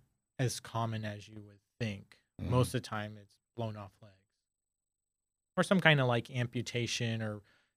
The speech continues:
Speaker 1: some really severe lacerations. But the level of resiliency that they have in those moments, especially when, you know, seeing other guys that are hurt really bad and they're,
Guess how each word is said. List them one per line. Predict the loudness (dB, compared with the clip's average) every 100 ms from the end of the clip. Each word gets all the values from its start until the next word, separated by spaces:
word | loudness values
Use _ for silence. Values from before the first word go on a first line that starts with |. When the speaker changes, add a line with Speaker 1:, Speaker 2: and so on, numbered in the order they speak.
| _
Speaker 1:
some | 0 4
really | 6 6
severe | 4 0 0 0 0
lacerations. | 0 -2 -4 -10 -8 -8 -8 -14 -20 _ -8
But | -8 -10 _ _ _
the | 8
level | 8 10
of | 8
resiliency | 8 6 4 4 2 0 0
that | 0
they | -2
have | -2 0 0 -2
in | -6
those | -6 -4
moments, | -2 -2 0 -2 -2 -6
especially | -2 0 0 -2
when, | -4 -6 -12 _ -8
you | -6
know, | -2
seeing | 2 4
other | 4 2 2
guys | 2 2 0 -4
that | -6
are | -8
hurt | -4 -2 -2
really | -2 -2 -2
bad | -4 -4 -4 -4
and | -8
they're, | -4 -4